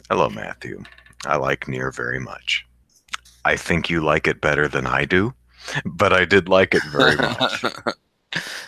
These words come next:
Speaker 1: Um, very good game, you know. Um, it really, uh, m-, most of my, eh, complaints about the game are relatively minor.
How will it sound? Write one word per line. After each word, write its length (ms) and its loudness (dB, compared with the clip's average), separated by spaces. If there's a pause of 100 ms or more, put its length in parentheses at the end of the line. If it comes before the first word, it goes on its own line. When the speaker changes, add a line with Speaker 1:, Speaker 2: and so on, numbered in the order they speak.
(500)
Speaker 1:
Um, 640 2 (560)
very 240 2
good 220 -6
game, 360 -10 (180)
you 80 -20
know. 140 -16 (380)
Um, 560 -16 (200)
it 100 -4
really, 600 6
uh, 200 0
m-, 200 -12
most 500 4
of 80 -4
my, 260 2 (220)
eh, 100 -8 (360)
complaints 680 -4
about 300 2
the 80 -4
game 380 -2
are 340 -2
relatively 720 -6
minor. 520 -6